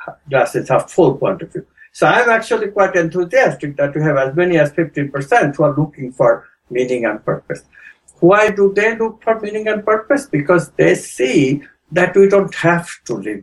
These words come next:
this way. They see the meaninglessness, like I saw at age thirty-seven, the meaninglessness of living this way. They see it too, fifteen percent. When I saw it, nineteen seventy-three,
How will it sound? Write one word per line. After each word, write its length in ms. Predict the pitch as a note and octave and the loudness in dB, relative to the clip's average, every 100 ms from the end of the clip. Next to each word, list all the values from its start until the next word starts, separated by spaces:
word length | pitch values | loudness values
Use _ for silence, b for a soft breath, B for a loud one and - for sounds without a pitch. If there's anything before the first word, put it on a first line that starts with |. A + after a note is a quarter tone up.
| - | -14
this 240 | - - D3 | -18 -18 -20
way. 160 | E3 _ _ _ _ _ B B B | -20 _ _ _ _ _ B B B
They 140 | D#3+ | 2
see 220 | E3 - G#3 | 2 0 -2
the 180 | F#3+ | 0
meaninglessness, 1300 | D3 D#3+ G3+ A3+ A#3+ A3+ G#3 - - D3 C#3+ C#3+ _ | 2 0 0 -2 -6 -2 -2 -2 -4 -2 -2 -2 _
like 300 | D3 D3+ D3 | 2 2 2
I 180 | D#3+ F#3 | 2 2
saw 460 | F#3+ D3 A2 B2+ - _ _ _ C#3 | 0 -2 -4 -6 -16 _ _ _ -4
at 200 | C3 C3 | -2 0
age 280 | B2+ - | -2 -2
thirty-seven, 800 | - C#3+ B2+ - G2+ G2+ A2 - _ | -2 -2 -4 -4 -2 -2 -4 -10 _
the 160 | C#3 B2+ | -6 0
meaninglessness 960 | F3 A3 A#3+ G#3+ G3+ F#3+ - - E3 D#3+ | 2 4 2 0 2 2 2 0 0 0
of 180 | C#3+ | -2
living 480 | - D3 D#3 D3+ B2+ | 0 2 4 4 0
this 300 | E3 D#3+ - | -4 -6 -8
way. 400 | - F3 G#2 G3 B B - | -16 -12 -10 -10 B B -4
They 240 | C#3+ F#3+ A3+ | 2 2 2
see 320 | - D#3 C3+ | 0 -2 -2
it 160 | B2+ _ | -4 _
too, 380 | - - - - - | -16 -12 -10 -8 -2
fifteen 480 | D#3 - - A#3 | -2 -2 -2 -2
percent. 440 | - C#3 - - - _ b b b b - | -2 -4 -6 -12 -12 _ b b b b 2
When 400 | D3+ F3+ F3 - | 4 4 0 -2
I 300 | C3 F#3 G3 | 2 2 2
saw 300 | - F#3 C#3 | 0 2 4
it, 280 | C3+ E3 - | 2 -2 -6
nineteen 360 | C#3 C#3 D3+ C#3+ | -6 -4 -6 -4
seventy-three, 920 | D3 D3 E3 F3+ - G#2 F#2+ - | -2 -2 -6 -8 -6 -4 -2 -2